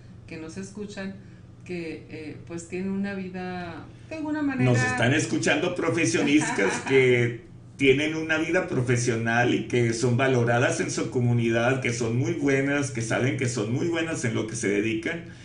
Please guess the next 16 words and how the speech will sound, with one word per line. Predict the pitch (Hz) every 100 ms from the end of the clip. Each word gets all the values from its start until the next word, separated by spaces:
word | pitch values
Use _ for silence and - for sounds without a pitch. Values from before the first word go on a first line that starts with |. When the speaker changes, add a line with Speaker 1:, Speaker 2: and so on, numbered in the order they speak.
| - -
Speaker 2:
y | 120
que | 117
hacen | 107 123 135
una | 156 160
vida | 160 160 151
aparte | 156 131 120 165 165 143 - -
o | - 104
una | 104 127
vida | 127 135 139 127
con | 104 104
la |
familia | 98 107 110 117 - 180 - - - - - -
y | 110 113 -
que | 104 104 101
son | - 101
valoradas. | 98 69 64 - - - -